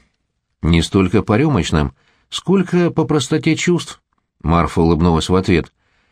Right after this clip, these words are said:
«Хоть я и разделяю мнение, что простота хуже воровства, но иногда её мне не хватает. А если бы не ты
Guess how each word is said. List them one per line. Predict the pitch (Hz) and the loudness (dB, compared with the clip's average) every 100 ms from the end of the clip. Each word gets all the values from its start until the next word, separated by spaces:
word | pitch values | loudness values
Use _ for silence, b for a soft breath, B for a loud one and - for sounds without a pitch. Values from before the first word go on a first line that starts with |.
| _ _ | _ _
«Хоть | - 139 147 | -4 -2 2
я | 175 | 2
и | |
разделяю | 160 135 127 147 139 | 2 0 0 2 2
мнение, | 135 160 160 117 | 0 0 0 0
что | 90 110 | 0 -2
простота | 95 110 - 120 127 | 0 -2 0 -2 0
хуже | 113 120 113 | 0 0 2
воровства, | 113 127 - 151 151 135 _ _ - | 2 0 -2 -4 -4 -6 _ _ -4
но | 76 80 | 0 2
иногда | 80 90 87 | 2 2 2
её | 95 85 | 2 2
мне | 82 82 | 2 0
не | 85 | 0
хватает. | - 98 95 117 92 - _ _ _ _ _ _ _ _ _ _ | 0 0 0 -2 -2 -6 _ _ _ _ _ _ _ _ _ _
А | 107 | -2
если | 170 202 180 | 0 0 0
бы | 175 190 | 2 2
не | 180 | 2
ты | 175 208 190 | 0 0 -2